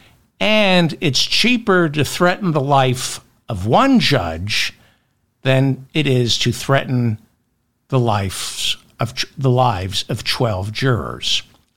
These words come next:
plus the judge. That's thirteen lives you've got to threaten.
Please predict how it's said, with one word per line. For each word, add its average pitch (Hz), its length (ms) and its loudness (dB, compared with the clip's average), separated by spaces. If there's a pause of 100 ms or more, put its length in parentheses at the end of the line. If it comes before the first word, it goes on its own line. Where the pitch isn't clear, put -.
(160)
plus - 340 0
the 101 100 -4
judge. 98 600 -6 (120)
That's - 240 -4
thirteen 131 600 0
lives 87 760 -2 (460)
you've 101 200 -6
got 98 160 -2
to 92 80 -6
threaten. 95 640 -2